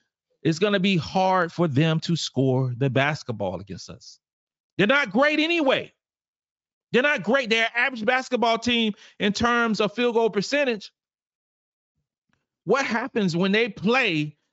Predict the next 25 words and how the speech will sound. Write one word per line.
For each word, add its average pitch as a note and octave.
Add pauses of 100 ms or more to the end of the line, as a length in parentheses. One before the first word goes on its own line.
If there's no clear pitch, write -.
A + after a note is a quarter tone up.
(120)
the F#3+
number A#3+
one A#3
team A3+
in G#3+
the G#3
country F3 (880)
in C4
defense G3 (420)
and A3
in, G#3+ (200)
in, G#3 (120)
in G3+
field A#3+
goal A3+
percentage A3
defense A3 (120)
allowed? G#3+ (600)
What A3+
happens A3+
then? A3 (880)
It's G#3+
tough. A#3 (840)
It's A3
tough. B3+